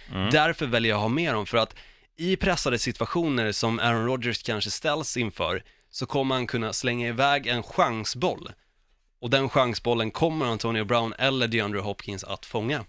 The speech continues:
Speaker 1: Ja, beroende på vilken sida han kastar den på.
Speaker 2: Självklart, men jag känner att de två spelarna kommer att ge väldigt mycket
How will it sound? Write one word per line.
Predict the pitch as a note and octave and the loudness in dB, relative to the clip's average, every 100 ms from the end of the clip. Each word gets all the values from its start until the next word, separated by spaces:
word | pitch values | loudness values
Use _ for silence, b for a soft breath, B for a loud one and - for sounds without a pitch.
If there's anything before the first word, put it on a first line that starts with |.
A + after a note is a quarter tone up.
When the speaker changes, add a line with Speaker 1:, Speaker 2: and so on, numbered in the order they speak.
| - | -8
Speaker 1:
Ja, | G#2 G2+ | -4 -2
beroende | G2+ G2+ G2 | 0 0 0
på | - | 0
vilken | G2 F#2+ F#2+ E2 - | -2 2 2 2 0
sida | - F#2 F#2+ | 2 4 4
han | F#2 | 4
kastar | F2+ - F#2+ | 0 2 2
den | F2 | 2
på. | F2 E2 - - _ _ _ - | 2 -2 -6 -20 _ _ _ -4
Speaker 2:
Självklart, | A2+ G2+ C3 A#2+ - - | 0 0 2 0 -2 -12
men | - G#2+ A2+ A#2 | -2 2 2 2
jag | A#2 B2+ | 4 4
känner | C#3+ C3+ | 4 4
att | C3+ C3 B2+ | 2 2 2
de | C#3+ D#3+ | 2 2
två | D3+ - B2 | 0 0 0
spelarna | - A2+ A2+ A#2+ D3 - _ _ _ _ - | 2 2 4 2 -2 -8 _ _ _ _ -4
kommer | C3+ B2 A#2 A2 | 0 2 2 0
att | F#2 G#2+ _ - | 0 0 _ -20
ge | A2 A2 C3 C3+ B2 | -12 -4 0 0 0
väldigt | G#2 B2 B2 A2+ A2+ | 0 2 2 0 -6
mycket | A#2+ G#2+ - G#2+ F#2 | -6 -6 -4 -2 -2